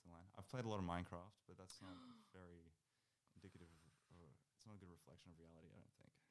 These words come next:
Speaker 2: No, I'm, I'm almost ashamed to admit that I'm bad at Minecraft. Like,
Speaker 1: What?
Speaker 2: yeah.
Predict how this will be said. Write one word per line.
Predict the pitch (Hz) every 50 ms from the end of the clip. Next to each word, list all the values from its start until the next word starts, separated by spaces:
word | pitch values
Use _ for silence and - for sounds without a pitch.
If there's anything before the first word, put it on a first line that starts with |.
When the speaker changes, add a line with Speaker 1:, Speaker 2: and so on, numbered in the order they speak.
| 196 185 185
Speaker 2:
No, | 180 180 185 180 175 165 - -
I'm, | 180 202 233 240 240 _ _ _ _ _ _ _ _ _ _ _ _ _ _ _ _ _ _ _ _
I'm | - 208 214 208 -
almost | 202 220 240 247 -
ashamed | 240 - 196 185 185 185 180 -
to | 180
admit | 170 165 165 160 -
that | 170 156
I'm | 160 160 160 _ 151
bad | 143 147 156 156
at | 151 -
Minecraft. | 151 151 139 143 156 160 160 156 143 143 143 147 160 156 - - - 123
Like, | 135
Speaker 1:
What? | 156 170 180 185 180 - - - - - -
Speaker 2:
yeah. | - 175 165 151 156 156 147 147 156 175